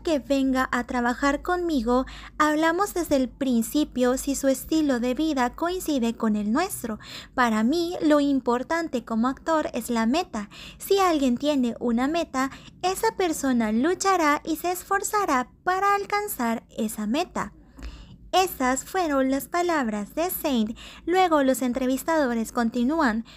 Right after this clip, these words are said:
"Bueno, me gusta, habla bien. Habla bien y es un pesa-, pensador maduro. Ha pasado por muchas cosas solo, luchando, superando, tomando el drama y los problemas negativos.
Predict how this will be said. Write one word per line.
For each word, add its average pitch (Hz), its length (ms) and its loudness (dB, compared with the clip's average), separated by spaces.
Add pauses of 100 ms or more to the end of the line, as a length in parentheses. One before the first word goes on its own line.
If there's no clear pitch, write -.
(140)
"Bueno, 311 300 0
me 254 120 2
gusta, 269 520 -4
habla 220 340 -4
bien. 247 400 -2 (280)
Habla 403 340 2
bien 311 260 2
y 285 200 0
es 285 120 0
un 370 120 -6
pesa-, 277 420 -2 (140)
pensador 247 500 0
maduro. 233 460 0 (100)
Ha 320 100 -2
pasado 311 600 2
por 233 180 -4
muchas 320 420 -4
cosas 254 380 -6
solo, 277 360 2
luchando, 269 580 0
superando, 254 640 0 (340)
tomando 285 360 2
el 220 100 0
drama 285 420 2
y 320 120 0
los 381 200 0
problemas 311 600 2
negativos. 233 600 -2